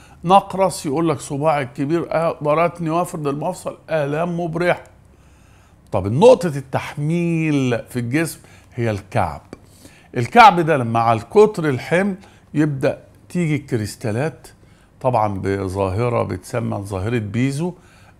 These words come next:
أو بيزو إلكتريك إفكت. طبعًا الكلام ده كلام علمي بندرسه للطلبة، ولكن انتوا تعرفوه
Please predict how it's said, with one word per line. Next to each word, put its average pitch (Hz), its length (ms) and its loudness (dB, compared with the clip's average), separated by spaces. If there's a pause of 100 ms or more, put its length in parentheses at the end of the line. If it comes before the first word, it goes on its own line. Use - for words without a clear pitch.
أو 92 140 -2
بيزو 120 560 -2
إلكتريك 117 540 -4
إفكت. - 520 -8
طبعًا 127 240 0
الكلام 117 320 -6
ده 113 100 0
كلام 117 300 -4
علمي 120 260 -2
بندرسه 123 440 -6
للطلبة، 165 500 -2 (380)
ولكن 131 300 -4
انتوا 135 220 -8
تعرفوه 107 540 -2